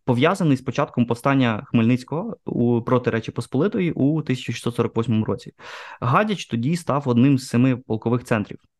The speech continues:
які були утворені після перших успіхів козаків, е, у тисяча шістсот сорок дев'ятому році. Ведучи перемовини з московськими представниками про умови союзу Гетьманщини з Москвою,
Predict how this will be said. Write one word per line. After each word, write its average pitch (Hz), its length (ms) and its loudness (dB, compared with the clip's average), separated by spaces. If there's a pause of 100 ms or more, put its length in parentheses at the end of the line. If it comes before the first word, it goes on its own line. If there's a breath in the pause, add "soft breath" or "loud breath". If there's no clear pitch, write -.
(160)
які - 160 -4
були 117 160 4
утворені 139 560 2
після 120 300 -4
перших - 460 -4
успіхів 110 440 -4
козаків, 131 480 -2 (460 loud breath)
е, 110 80 0
у 123 340 2
тисяча 127 300 -4
шістсот 120 240 -2
сорок 110 180 -2
дев'ятому 107 400 0
році. 196 340 -2 (520 loud breath)
Ведучи 147 440 2
перемовини 139 480 2
з 107 60 -6
московськими 117 500 -2
представниками 151 680 2
про 127 240 0
умови 131 640 4
союзу 117 640 0
Гетьманщини 117 680 2
з 107 320 0
Москвою, 110 540 0